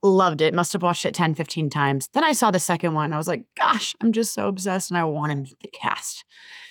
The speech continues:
So I started this dream board when my mom said, you know, "Put a few things that you really want to happen."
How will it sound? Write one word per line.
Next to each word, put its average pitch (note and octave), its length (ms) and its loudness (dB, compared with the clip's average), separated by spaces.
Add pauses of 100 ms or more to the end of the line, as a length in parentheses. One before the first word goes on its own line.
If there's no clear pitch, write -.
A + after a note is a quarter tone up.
(120)
So A#3+ 380 4
I - 120 2
started D4 420 2
this G#3 160 2
dream D#3 280 -2
board - 240 -8 (100)
when D3+ 180 -4
my D3 120 -2
mom D3+ 260 2
said, D3+ 300 -2
you D#3+ 80 -4
know, F3+ 260 -2
"Put G#3+ 120 -4
a - 380 -20
few C4+ 140 4
things F#3+ 300 0
that D#3+ 100 -10
you D3+ 100 -4
really D3 200 0
want D3 180 -6
to F#3 60 -6
happen." F#3 440 2